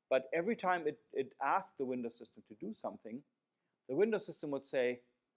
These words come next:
"Sure, I'll take care of that, but before I do, I will ask everybody else if they have anything to do."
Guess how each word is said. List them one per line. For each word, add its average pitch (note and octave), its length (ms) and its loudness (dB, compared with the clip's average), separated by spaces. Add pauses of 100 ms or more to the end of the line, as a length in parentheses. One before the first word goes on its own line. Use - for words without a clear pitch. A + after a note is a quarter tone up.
(120)
"Sure, F#3 280 0 (100)
I'll E3+ 160 0
take F#3 300 -6
care D#3+ 180 0
of C3+ 140 0
that, A#2+ 220 2 (400)
but C#3+ 200 0 (1040)
before A3 520 6
I E3+ 80 6
do, C#3+ 340 -2 (320)
I D3 100 6
will E3+ 200 4
ask C#3 320 2
everybody C#3+ 380 0
else D#3 240 0
if A#2 120 -20
they A2+ 80 -10
have A#2 160 -6
anything A2 400 -8
to G2+ 60 -20
do." F#2 120 -20